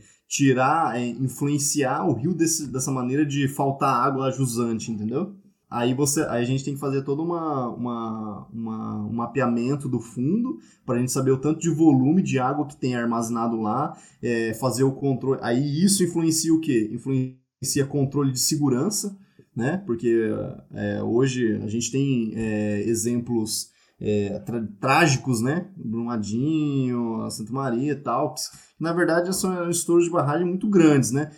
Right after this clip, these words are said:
Mas, assim, é, a segurança de barragens pequenas também é necessária, entendeu? Às vezes tem uma casa jusante, tem alguma coisa assim, entendeu? É, então, a gente faz todo um estudo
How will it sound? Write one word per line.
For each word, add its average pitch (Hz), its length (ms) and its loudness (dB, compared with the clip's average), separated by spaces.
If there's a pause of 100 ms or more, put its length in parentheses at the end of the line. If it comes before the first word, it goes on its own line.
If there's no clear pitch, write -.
(160)
Mas, 131 200 2
assim, 151 460 4
é, 113 720 -4 (120)
a 107 60 -8
segurança 151 540 2
de 175 100 -4
barragens 135 760 -2
pequenas 143 680 -2
também 151 520 0
é - 40 -4
necessária, 147 640 0
entendeu? 110 340 -2
Às 110 180 -4 (160)
vezes 123 160 -2
tem 143 120 0
uma 143 180 -2
casa 131 420 2
jusante, 120 800 -2 (320)
tem 123 80 -2
alguma 120 300 0
coisa 135 260 2
assim, 143 300 0
entendeu? 135 500 -2 (560)
É, 113 960 -2
então, - 440 -2
a - 80 0
gente 143 200 0
faz 147 160 0
todo 165 220 0
um 233 60 0
estudo 175 840 0